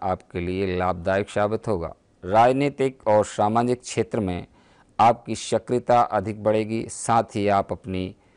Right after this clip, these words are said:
फिटनेस पर भी ध्यान, ध्यान दें। ध्यान रखें कि सामाजिक कार्यों के साथ साथ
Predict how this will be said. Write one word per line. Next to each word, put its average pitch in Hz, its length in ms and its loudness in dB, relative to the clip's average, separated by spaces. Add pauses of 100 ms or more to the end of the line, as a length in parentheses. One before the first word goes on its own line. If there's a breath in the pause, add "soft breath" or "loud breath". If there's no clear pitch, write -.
(260 soft breath)
फिटनेस 120 400 -4
पर 104 200 -2
भी 95 160 -4
ध्यान, 90 500 -8
ध्यान 87 280 -6
दें। 78 240 -12 (720 soft breath)
ध्यान 131 340 4
रखें 156 320 0
कि 151 120 -4
सामाजिक 135 560 2
कार्यों 113 280 4
के 107 140 -4
साथ 101 300 0
साथ 104 280 0